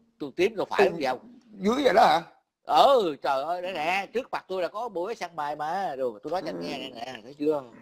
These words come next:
Speaker 1: Cái ghế là tôi đang đem lên mà tôi, tại vì đang nói chuyện, thấy chưa? Sơn mài thấy chưa?
Speaker 2: Thấy rồi,
Speaker 1: Sơn
Speaker 2: thấy,
Speaker 1: mài
Speaker 2: thấy
Speaker 1: nè.
Speaker 2: rồi. Thấy rồi.
Speaker 1: Đó. Nặng
Speaker 2: Ừ.
Speaker 1: lắm ông ơi, mà tôi không biết phải
Speaker 2: Hay
Speaker 1: Việt
Speaker 2: nói
Speaker 1: Nam
Speaker 2: bằng
Speaker 1: không
Speaker 2: gỗ
Speaker 1: để
Speaker 2: mà.
Speaker 1: hồi, để,
Speaker 2: Ok,
Speaker 1: ông gõ.
Speaker 2: hiểu rồi.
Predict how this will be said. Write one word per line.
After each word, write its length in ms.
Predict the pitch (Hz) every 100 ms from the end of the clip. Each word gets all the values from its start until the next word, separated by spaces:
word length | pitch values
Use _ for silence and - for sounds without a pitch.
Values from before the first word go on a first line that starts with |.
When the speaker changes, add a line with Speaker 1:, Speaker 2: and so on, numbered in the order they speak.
| -
Speaker 1:
Cái 120 | 165
ghế 240 | 165 180 208
là 100 | 135
tôi 100 | 151
đang 160 | 143 147
đem 180 | 156 156
lên 160 | 160
mà 80 | 139 143
tôi, 100 | 147 - - _
tại 120 | 117 139
vì 60 |
đang 180 | 151 156
nói 100 | 180
chuyện, 280 | 117 127 135
thấy 120 | 190
chưa? 200 | 160 156
Sơn 220 | 147 147
mài 180 | 127 127
thấy 100 | 170
chưa? 300 | 156 165 147 - -
Speaker 2:
Thấy 140 | 160
rồi, 60 | 208
Speaker 1:
Sơn 80 | 160
Speaker 2:
thấy, 80 | 165
Speaker 1:
mài 100 | 170
Speaker 2:
thấy 80 | 175
Speaker 1:
nè. 60 |
Speaker 2:
rồi. 80 | 120 - _ _ _ -
Thấy 100 | 156
rồi. 80 | 170
Speaker 1:
Đó. 160 | 190 170 _ _ _ _ _
Nặng 200 | 131 120
Speaker 2:
Ừ. 60 | 175
Speaker 1:
lắm 80 | 226
ông 140 | 190
ơi, 240 | 185 190 156
mà 80 | 147
tôi 100 | 175
không 60 | 202
biết 140 | 247
phải 100 | 160
Speaker 2:
Hay 100 | 208
Speaker 1:
Việt 40 | 240
Speaker 2:
nói 80 |
Speaker 1:
Nam 80 | 277
Speaker 2:
bằng 100 | 262
Speaker 1:
không 80 | 220
Speaker 2:
gỗ 60 | 226
Speaker 1:
để 40 |
Speaker 2:
mà. 60 | 165
Speaker 1:
hồi, 160 | 151 -
để, 80 | - - _ _ -
Speaker 2:
Ok, 140 | 185
Speaker 1:
ông 80 | -
gõ. 100 | 143
Speaker 2:
hiểu 160 | 151
rồi. 100 | 156